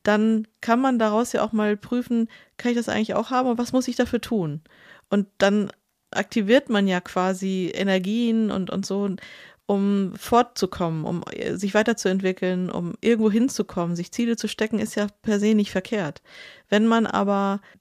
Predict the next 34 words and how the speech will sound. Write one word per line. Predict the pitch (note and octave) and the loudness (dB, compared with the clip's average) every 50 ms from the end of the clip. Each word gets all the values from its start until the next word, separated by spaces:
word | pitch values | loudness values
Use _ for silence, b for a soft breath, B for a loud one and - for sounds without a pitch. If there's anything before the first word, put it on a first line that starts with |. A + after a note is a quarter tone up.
| _ - | _ -4
die | G3 G3 - - | -2 -2 -2 0
Unzufriedenheit | - C#4 F4 F4+ - C4 - - G3+ G3 G3 F#3 F#3 F#3+ F#3 F3 F3 F3 - - - | 0 0 0 2 0 -2 -2 0 -2 -2 0 0 -2 -2 -2 -2 -4 -4 -6 -6 -4
als | - F3 F3+ - - | -2 -2 -2 -2 -2
Anlass | - G3+ G#3 G3 F#3 F3 F3 - - - | 0 2 2 2 2 0 -2 -4 -8 -12
für | - - F#3+ F3 | -4 -4 -2 -2
Neid | F3 E3+ E3+ E3+ E3+ - _ | 0 0 -2 -2 -2 -2 _
nimmt, | F#3 F3+ F#3+ A3 C#4 F4+ - - - _ _ _ _ _ _ | 0 2 2 2 2 0 -4 -8 -16 _ _ _ _ _ _
dann | - G3+ G3 G3+ G#3 | 4 4 4 4 2
kann | - - A#3 A#3 B3 C4 | -2 -2 0 2 2 2
sich | A#3 A#3 A3+ - - _ | 2 0 -2 -4 -6 _
diese | - B3 D4 E4 C4 A3 G#3 A3 A3+ - - | 0 2 2 2 2 2 0 -2 -2 0 2
auch | G#3+ A#3+ A#3+ A#3+ - _ _ _ | 4 4 4 2 0 _ _ _
total | - A3+ G#3 - A#3+ A#3+ B3 | -4 -4 -2 0 -2 0 2
hochpotenzieren | B3+ B3+ B3+ - - F#3 F3+ - F3 F3 - - - D#3+ E3 E3+ G3 A#3 C4 b b b b b b b b b b | 0 -2 -2 0 -2 -2 0 0 -4 -4 -4 -4 -4 -4 -4 -2 -2 -4 -4 b b b b b b b b b b
und | b - G#3+ G3+ | b 0 2 4
dann | G#3+ G#3 | 4 2
sieht | G3 A#3 - - | 0 -4 -2 0
man | A#3 A#3 | 2 4
nur | A#3+ | 4
noch | B3 A#3+ | 4 2
Dinge, | A#3 - A3 A3 A3 | 2 2 2 2 2
die | G3 G3+ | 2 2
man | G3+ G3+ G3 | 2 2 2
nicht | G3+ G3+ - G#3 | 0 -2 -2 -4
hat. | F3+ D#3+ - - _ b b b b b b b b _ _ _ _ _ _ _ _ _ _ _ _ _ | -6 -8 -8 -12 _ b b b b b b b b _ _ _ _ _ _ _ _ _ _ _ _ _
Und | - G3+ G3+ - | -6 -4 -2 0
das | A3 G#3+ - | -2 -2 0
finde | - B3 A#3 | 0 2 2
ich | A#3 A#3 | 2 2
ist | A3+ A3 | 0 2
sehr, | - A3 A3+ | 4 4 4
sehr | A3 A3+ G#3+ | 4 2 0
gefährlich, | A3 G#3+ - - G#3 G3 F3 E3+ E3 E3+ - - - _ _ _ _ _ _ _ _ _ _ _ _ | 0 -2 0 2 2 2 2 0 -4 -6 -8 -14 -18 _ _ _ _ _ _ _ _ _ _ _ _
weil | - F3 F3+ G3 G3 G3 G3 G3+ G3+ G3+ G3+ G3+ G3+ G3+ | -10 -4 0 2 2 4 2 2 2 2 2 2 0 -2